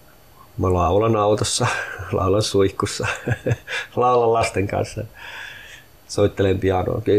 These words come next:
Se on, niinku, niin tärkeä osa minu-, minua. Mä en, en vois olla ilman musiikkia. Se on mulle tosi tärkeää. Mutta, mutta tuo tietenkin halu-, haluaisi, että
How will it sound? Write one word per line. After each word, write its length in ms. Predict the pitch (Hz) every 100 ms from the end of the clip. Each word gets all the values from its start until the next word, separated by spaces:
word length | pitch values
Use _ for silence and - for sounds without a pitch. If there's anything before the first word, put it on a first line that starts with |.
| 107
Se 160 | -
on, 120 | 113
niinku, 160 | 123 117
niin 200 | 113 113
tärkeä 380 | 104 98 98 82
osa 340 | 90 92 - 117 - - - -
minu-, 300 | 104 101 92
minua. 540 | 101 107 101 92 - - - 101 95 87 - - - _ -
Mä 180 | 98
en, 160 | 92 82
en 180 | 104 104
vois 240 | 98 92
olla 140 | 90 87
ilman 260 | 90 87
musiikkia. 540 | 92 98 90 90 - 101 - - -
Se 180 | -
on 80 | 95
mulle 220 | 92 90 - - - - -
tosi 220 | 95 90
tärkeää. 420 | 90 87 92 - - - - - - - - - - - - - - -
Mutta, 160 | 107 107
mutta 360 | 107 107 107 107
tuo 140 | 113
tietenkin 360 | 104 123 120 117
halu-, 300 | 127 120 113
haluaisi, 580 | 117 120 120 110 107 -
että 260 | - 101